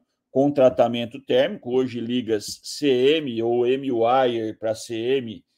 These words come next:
são ligas mais flexíveis, porque tem na sua estrutura, ah, uma composição molecular mais de fase R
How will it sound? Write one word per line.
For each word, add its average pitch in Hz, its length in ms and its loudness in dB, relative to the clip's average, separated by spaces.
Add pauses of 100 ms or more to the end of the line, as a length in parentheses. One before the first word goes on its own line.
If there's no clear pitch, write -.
(220)
são 135 320 -6
ligas 110 640 -4 (280)
mais 127 400 -4
flexíveis, 131 920 -8 (400)
porque 120 600 -2 (100)
tem 135 180 0
na 127 160 -4
sua 127 200 -10
estrutura, 113 680 -8 (440)
ah, 104 260 -6
uma 117 240 -4
composição 117 1040 -6
molecular 117 640 0
mais 120 300 -2
de 117 100 -10
fase 107 480 -2
R 98 460 -2